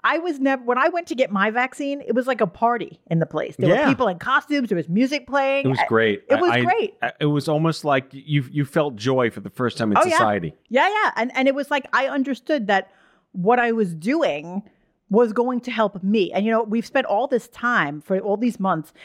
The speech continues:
Speaker 1: being kind of fed this double edge, like, do this, wear the mask because it protects you, but really it protects somebody else.
Speaker 2: Right.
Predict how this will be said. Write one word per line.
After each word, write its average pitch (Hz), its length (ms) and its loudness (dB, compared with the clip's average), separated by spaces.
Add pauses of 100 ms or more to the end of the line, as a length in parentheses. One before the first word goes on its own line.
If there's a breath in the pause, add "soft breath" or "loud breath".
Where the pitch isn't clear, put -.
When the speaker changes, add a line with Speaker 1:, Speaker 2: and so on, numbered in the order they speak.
(420 loud breath)
Speaker 1:
being 233 220 4
kind 233 220 -4
of 226 80 0
fed 233 200 0
this 196 120 2
double 196 420 -2
edge, 170 260 -2
like, 151 240 -2 (280 soft breath)
do 226 320 2
this, 233 240 0
wear 220 200 2
the 254 80 -2
mask 214 340 -2
because 190 220 0
it 185 60 -6
protects 214 380 -4
you, 220 40 4
but 202 120 0
really 196 300 0
it 190 80 -2
protects 170 300 -4
somebody 160 220 0
else. - 280 -4
Speaker 2:
Right. 90 280 0